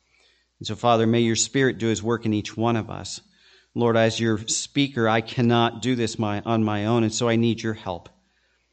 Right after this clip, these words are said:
And so I submit myself to you.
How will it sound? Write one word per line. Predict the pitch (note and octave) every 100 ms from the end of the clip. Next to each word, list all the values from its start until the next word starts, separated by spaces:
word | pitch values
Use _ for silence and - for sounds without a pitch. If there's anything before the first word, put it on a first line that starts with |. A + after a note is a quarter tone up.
| _ _
And | A2
so | -
I | B2
submit | - B2 C#3 C#3
myself | A2+ A2 - C#3 C3 -
to | -
you. | G#2+ A2+ B2 G#2+ F#2+ F#2+